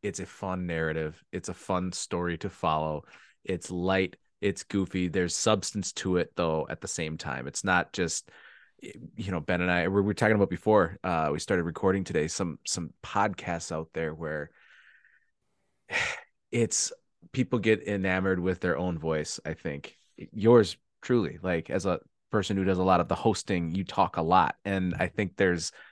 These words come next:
it's great when you have different voices. It's great when you have people doing different things, pushing themselves out of their comfort zone. And that's definitely, definitely what Fogo is. Where is, okay, so Spotify, it's a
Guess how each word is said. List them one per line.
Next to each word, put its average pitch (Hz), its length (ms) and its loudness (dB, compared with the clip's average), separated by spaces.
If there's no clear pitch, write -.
it's - 200 -2
great 101 380 2
when 98 140 0
you 92 80 0
have 85 420 2
different 104 300 2
voices. 85 460 0
It's 85 160 -6
great 95 280 0
when 92 140 -2
you 87 80 -2
have 85 280 -4
people - 300 -6
doing 87 320 -2
different 92 440 -4
things, 85 440 0
pushing 120 400 4
themselves 95 540 4
out 87 180 2
of 82 60 -2
their 85 100 -2
comfort 85 400 -4
zone. 73 200 -2
And 78 100 -2
that's 82 180 -2
definitely, 85 480 2
definitely 87 320 -2
what 78 160 -2
Fogo 80 640 0
is. 82 400 2
Where 175 580 8
is, 123 340 8
okay, 113 220 0
so 98 140 -4
Spotify, 87 840 6
it's - 180 0
a 98 40 -2